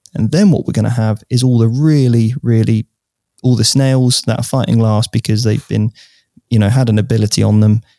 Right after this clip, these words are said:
And, um, yeah, then they're gonna start alternating as well, okay?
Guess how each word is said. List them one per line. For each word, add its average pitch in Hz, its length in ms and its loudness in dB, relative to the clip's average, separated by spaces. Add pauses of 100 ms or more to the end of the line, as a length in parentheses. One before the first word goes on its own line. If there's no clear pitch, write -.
(300)
And, 101 420 2
um, 95 520 -2
yeah, - 200 -14 (200)
then 107 240 2
they're 107 240 0
gonna 95 200 -4
start 104 300 -4
alternating - 800 -4
as - 160 -6
well, 104 400 -2 (380)
okay? 139 400 -2